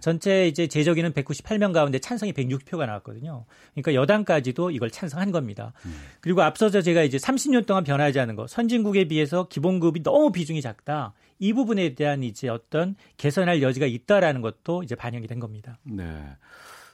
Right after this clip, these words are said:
Speaker 2: 정부에서는 그 최저임금 개정안이 연소득 이천오백만 원 미만의 그 노동자들에게는 영향 없다 이렇게 주장을 하던데 이게 맞는 이야기인지요?
Speaker 1: 일부는 맞고 일부는 틀린데요.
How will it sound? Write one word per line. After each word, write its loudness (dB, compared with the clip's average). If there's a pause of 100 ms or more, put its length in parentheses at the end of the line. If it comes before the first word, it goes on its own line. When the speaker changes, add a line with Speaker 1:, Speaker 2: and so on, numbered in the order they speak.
Speaker 2:
정부에서는 2
그 -8
최저임금 -2
개정안이 -6
연소득 0
이천오백만 -4
원 -6
미만의 -4
그 -20
노동자들에게는 -10 (500)
영향 0
없다 -8
이렇게 -4
주장을 -8
하던데 -10
이게 -12
맞는 -6
이야기인지요? -12
Speaker 1:
일부는 2
맞고 -2
일부는 0
틀린데요. -4